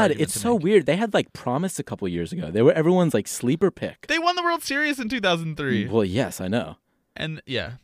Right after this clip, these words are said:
Speaker 1: they were everyone's sleeper pick a couple years ago. They have an amazing outfield. Imagine adding Mike Trout to it.
Speaker 2: Yeah.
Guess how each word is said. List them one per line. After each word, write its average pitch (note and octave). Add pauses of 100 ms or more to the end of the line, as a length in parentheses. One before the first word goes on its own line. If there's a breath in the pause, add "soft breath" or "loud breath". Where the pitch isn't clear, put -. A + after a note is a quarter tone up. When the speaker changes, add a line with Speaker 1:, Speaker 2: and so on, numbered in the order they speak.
Speaker 1:
they D3
were D#3
everyone's B2+
sleeper A2+
pick A2
a G#2+
couple G#2+
years G2+
ago. G#2+
They A#2
have G3
an F#3+
amazing C3
outfield. G#2+ (300)
Imagine C3+
adding B2
Mike A2
Trout G#2
to D3
it. D3+ (160)
Speaker 2:
Yeah. G3